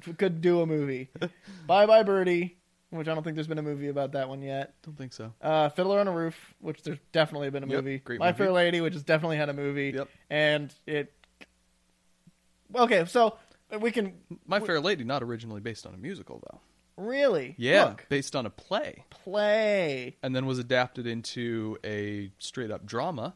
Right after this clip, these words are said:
Speaker 2: It's one of those ones that was made as a drama in the thirties
Speaker 1: Mm-hmm.
Speaker 2: and then a musical in the fifties.
Speaker 1: So I was gonna say Les Mis is my fourth one, but that's also got a really quality movie that I like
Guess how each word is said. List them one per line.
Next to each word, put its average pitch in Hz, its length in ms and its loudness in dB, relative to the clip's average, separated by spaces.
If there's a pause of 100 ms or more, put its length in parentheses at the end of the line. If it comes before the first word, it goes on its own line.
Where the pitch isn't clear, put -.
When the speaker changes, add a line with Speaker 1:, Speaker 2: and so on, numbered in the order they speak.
(180)
Speaker 2:
It's 120 120 -10
one 156 80 0
of 151 60 -2
those 135 140 -2
ones 135 180 -4
that 117 80 -6
was 117 100 -8
made 120 140 -4
as 107 80 -6
a 104 60 -10
drama 117 340 -10
in 101 80 -12
the 104 80 -10
thirties - 600 -10
Speaker 1:
Mm-hmm. - 100 -12
Speaker 2:
and 117 100 -6
then 110 80 -4
a - 20 -6
musical 113 400 -8
in 107 60 -10
the 107 60 -10
fifties. - 500 -14 (800)
Speaker 1:
So 190 80 0
I 220 40 4
was 254 100 2
gonna 339 140 6
say 262 100 4
Les 196 240 4
Mis 160 260 -2
is 170 100 -8
my 156 140 -4
fourth 147 300 -8
one, 160 160 -4
but 143 100 -8
that's 151 160 0
also 147 220 -2
got 147 100 -2
a 135 60 -4
really 135 200 -4
quality 135 380 -2
movie 131 220 -6
that 127 100 -6
I 127 60 -8
like 123 440 -8